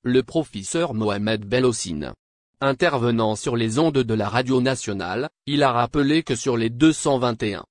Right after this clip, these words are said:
territoires dans le monde, seulement six ont ouvert complètement leurs frontières, cent dix sont fermés et cent six ouverts partiellement avec des restrictions.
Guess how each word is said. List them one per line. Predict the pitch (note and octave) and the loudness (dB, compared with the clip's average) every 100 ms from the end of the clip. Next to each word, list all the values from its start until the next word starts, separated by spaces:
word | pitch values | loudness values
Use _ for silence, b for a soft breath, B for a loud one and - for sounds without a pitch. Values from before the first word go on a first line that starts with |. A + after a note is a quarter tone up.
| _ A#2+ | _ -8
territoires | G2+ G2+ A2 G#2 A#2 B2+ | -6 -6 -2 0 0 0
dans | B2+ | 2
le | A2 | 4
monde, | A2 B2+ D#3+ E3+ _ _ | 2 2 0 -4 _ _
seulement | - C#3+ C3 C3 A#2+ | -2 0 2 0 0
six | - E3+ D3 - | -2 -6 -4 -2
ont | C#3 B2 | -4 -2
ouvert | A#2+ A#2 A#2+ C3 | -4 0 -2 -2
complètement | D#3 D3+ D3 A#2 C3 C3+ | -2 0 0 0 0 2
leurs | C3 G#2+ | 0 -2
frontières, | - A#2+ - F#2 A2 C#3 _ _ | -6 -8 -6 -4 -4 -6 _ _
cent | - D3 B2 | -8 -4 -2
dix | C3 A2+ D3+ | -2 -2 -2
sont | A#2+ G#2+ | -2 -6
fermés | - C#3+ A#2 D3+ F#3 | 0 0 2 4 2
et | B2 | 0
cent | - F#2+ A#2 | -4 -6 -6
six | A#2+ D3+ F3 | -6 -4 -2
ouverts | D3+ A#2+ G2+ | 0 0 0
partiellement | - B2 - C#3+ B2+ C3 D3 D#3+ | -2 -4 -4 0 2 4 4 4
avec | A2+ A2 | 2 -2
des | A2+ A2 | -4 -4
restrictions. | G2+ A2 - D3 - G2+ | -4 -6 -6 -10 -8 -10